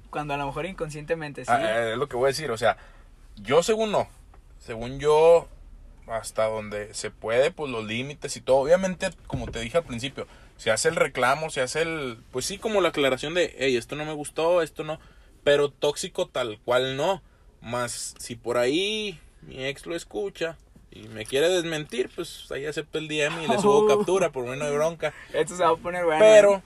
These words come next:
Speaker 2: según yo, sí me han tocado chavas muy tóxicas. En el sentido de que hasta las amigas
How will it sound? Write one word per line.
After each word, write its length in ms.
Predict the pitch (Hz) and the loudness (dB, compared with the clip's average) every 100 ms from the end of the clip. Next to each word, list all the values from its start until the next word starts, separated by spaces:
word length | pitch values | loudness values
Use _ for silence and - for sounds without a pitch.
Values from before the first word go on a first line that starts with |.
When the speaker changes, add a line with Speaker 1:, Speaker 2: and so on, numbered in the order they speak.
| - | -12
Speaker 2:
según 500 | - 147 131 143 170 | -10 -6 -4 -6 -6
yo, 260 | 170 170 165 - - - - - - | 0 2 2 -4 -20 -20 -20 -20 -12
sí 260 | - - 127 | -8 -4 -2
me 80 | 139 | -2
han 120 | 156 | 0
tocado 460 | 175 165 170 156 170 | -2 4 6 6 4
chavas 400 | 175 135 139 143 | 2 2 2 0
muy 180 | 131 113 | -6 -2
tóxicas. 720 | 131 147 - 135 - - - - - _ - - - - - | 4 4 4 -8 -14 -20 -20 -20 -20 _ -20 -20 -20 -20 -20
En 200 | - 117 | -12 -8
el 120 | 123 123 | -6 -6
sentido 440 | 127 120 135 165 | -8 -2 4 4
de 100 | 185 | 4
que 280 | - 180 - _ - - - - - - - - - - - | -2 -14 -14 _ -20 -20 -20 -20 -20 -20 -20 -20 -20 -20 -6
hasta 440 | - 135 - 127 123 | -2 -2 0 2 2
las 220 | 123 120 | 2 0
amigas 720 | 127 127 139 170 190 - - | 0 0 -2 -2 -4 -6 -12